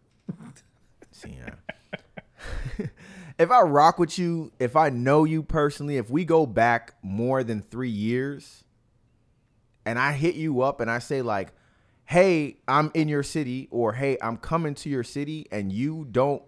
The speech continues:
Speaker 2: give the energy of, like, "Oh, bet, hit me up when you get here. Oh, where, what you got going on? Let me know. Hey, cool, cool, cool. Let me show you around town," or whatever that it is like that. If, if you don't hit me back with that, that,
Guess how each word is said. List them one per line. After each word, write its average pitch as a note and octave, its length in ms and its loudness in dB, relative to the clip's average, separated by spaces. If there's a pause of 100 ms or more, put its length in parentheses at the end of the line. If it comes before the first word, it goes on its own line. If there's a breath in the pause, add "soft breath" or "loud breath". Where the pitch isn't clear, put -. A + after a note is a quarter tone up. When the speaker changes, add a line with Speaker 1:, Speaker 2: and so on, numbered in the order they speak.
(260)
Speaker 2:
give B2+ 220 -2
the A#2+ 160 -2
energy B2 380 -2
of, A2 120 -4
like, G#2 160 -2
"Oh, D#3+ 160 0
bet, C3 300 -2
hit D#3+ 120 -6
me D3+ 120 -6
up C#3 80 -6
when C3 140 -8
you A2 100 -4
get B2 260 -2
here. C#3+ 480 -4 (300 soft breath)
Oh, D#3 100 4
where, C#3+ 300 2
what C#3+ 160 -4
you - 20 -10
got C3 220 0
going C3+ 200 -2
on? C3+ 200 0
Let B2 100 -4
me B2+ 80 -6
know. C#3 540 -2
Hey, C#3+ 240 -2
cool, D#3 160 -6
cool, D3 140 -12
cool. D#3 180 -4
Let C#3+ 100 -4
me C#3 60 -6
show C#3+ 160 -4
you C#3+ 140 -2
around B2 300 -2
town," C3 380 0
or A2 60 -2
whatever C3 320 -2
that B2 100 -2
it C3 80 0
is D3 180 -2
like C#3+ 180 -4
that. C#3+ 120 -2
If, G#2 180 -6 (200 soft breath)
if A2 160 -6
you D#3+ 100 -4
don't A3 220 2
hit F#3+ 160 2
me E3+ 100 -6
back B2+ 320 2
with C3 140 -6
that, B2 320 -2
that, G#2+ 320 -4